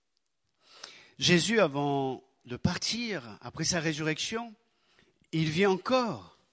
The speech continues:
avec ses disciples pour les rassurer. Là, il va pas donner toute la liste de Galates, bien sûr. « Je vous laisse la paix.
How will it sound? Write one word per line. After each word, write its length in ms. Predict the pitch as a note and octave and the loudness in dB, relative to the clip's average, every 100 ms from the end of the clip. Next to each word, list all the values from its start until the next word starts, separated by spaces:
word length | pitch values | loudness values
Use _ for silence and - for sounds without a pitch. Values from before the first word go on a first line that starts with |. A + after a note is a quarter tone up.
| _ _ - | _ _ -14
avec 260 | A#2 A#2+ | -10 -8
ses 160 | - A#2+ | -8 -8
disciples 400 | G#2+ - C#3 - | -8 -8 -8 -10
pour 120 | - | -12
les 120 | G2 F2+ | -12 -12
rassurer. 600 | G#2+ A2 - C#3 D#3+ F3 _ _ _ _ _ _ _ _ _ _ _ _ _ - | -10 -10 -12 -12 -14 -16 _ _ _ _ _ _ _ _ _ _ _ _ _ -8
Là, 140 | A#2+ | -4
il 80 | C3 | -4
va 120 | A2+ | -4
pas 160 | - A2 | -6 -8
donner 420 | A2 G#2+ A2 G#2+ | -6 -8 -8 -8
toute 280 | - A#2+ A2 | -12 -12 -4
la 120 | G#2+ | -4
liste 420 | G#2+ A#2+ - - | -4 -10 -10 -14
de 120 | G2 | -14
Galates, 380 | F#2+ A2 D3 D#3+ | -10 -6 -6 -6
bien 120 | A2 | -8
sûr. « 340 | A2 - F3+ F#3 _ _ _ _ _ _ _ _ _ _ _ | -8 -10 -16 -18 _ _ _ _ _ _ _ _ _ _ _
Je 160 | G2 C#3 | -4 -2
vous 200 | C#3+ F3 | 0 2
laisse 380 | G3 F3 - A2 | 2 2 0 -4
la 140 | F#2+ | -8
paix. 320 | - F#2 E2+ | -10 -14 -16